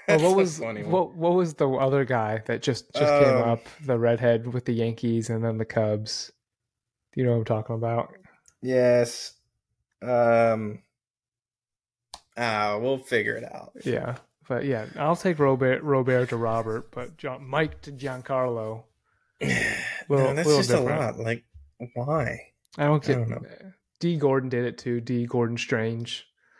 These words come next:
Speaker 1: Come on, guys. Come on.
Speaker 2: I thought his was what was because of his mom, though.
Speaker 1: I mean,
Speaker 2: I think he,
Speaker 1: it's
Speaker 2: I,
Speaker 1: still,
Speaker 2: I thought
Speaker 1: still
Speaker 2: he had a reason for it, not just like a John Car-, Mike the John Car-, <laughs> like, there was
Speaker 1: Yeah,
Speaker 2: no
Speaker 1: cha-,
Speaker 2: reason
Speaker 1: yeah.
Speaker 2: for that.
Speaker 1: Yeah, D, D's was, I think, 'cause,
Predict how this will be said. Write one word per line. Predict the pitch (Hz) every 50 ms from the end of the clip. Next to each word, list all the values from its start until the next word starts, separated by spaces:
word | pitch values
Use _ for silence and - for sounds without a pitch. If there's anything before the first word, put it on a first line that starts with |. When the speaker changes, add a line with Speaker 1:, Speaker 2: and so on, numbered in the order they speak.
| _ - _ _ _ _ -
Speaker 1:
Come | - 165
on, | 113 107
guys. | 98 95 95 104 - - - - _ _ _ _ _ _
Come | - 165 123
on. | 98 90 -
Speaker 2:
I | - 220
thought | 220 - 254 226 190
his | 190 196 190 185
was | 170 156 151 147
what | 139 135 - -
was | 123 127 123 120 120
because | - 123 - - 127 123
of | 120
his | 120 107 -
mom, | 120 113 113 117 113 110 107
though. | 110 113 120 120 117 - _ _ _ _ _ _ _ _ _ _ _ _ _ _ _ _ _ _ -
Speaker 1:
I | 170 160 151
mean, | 156
Speaker 2:
I | 139
think | 135 127
he, | 127 127
Speaker 1:
it's | - -
Speaker 2:
I, | 151
Speaker 1:
still, | - 151 139 123 120
Speaker 2:
I |
thought | 156 - 196 170
Speaker 1:
still | 151 135 123
Speaker 2:
he | 175
had | 160 147 127
a | 120
reason | 107 113 117 117 117 113 107
for | - - 113 107 104
it, | 104 107 - -
not | 117 131 127 117
just | 127 120 - -
like | 113
a | 110 104 104 101 95 _ _ _ _ _ _ _ -
John | - 120 110 117 107
Car-, | - - - -
Mike | 117 117 120 123 117 -
the | 117
John | 107 120 110 117 117
Car-, | 107 123 127 120 117 -
<laughs> | - 131 147 -
like, | - - - - _ _
there | - 131 139
was | 156 151
Speaker 1:
Yeah, | 156
Speaker 2:
no | 165 180
Speaker 1:
cha-, | 180
Speaker 2:
reason | 160 165 196 - 123 120
Speaker 1:
yeah. | 110
Speaker 2:
for | - - -
that. | - - 190
Speaker 1:
Yeah, | 170 156 139
D, | 135 135 170 180 185 185
D's | 160 143 151 151 156 151
was, | 127 127 120 120 120 120
I | 113
think, | - - 113 110 -
'cause, | 110 113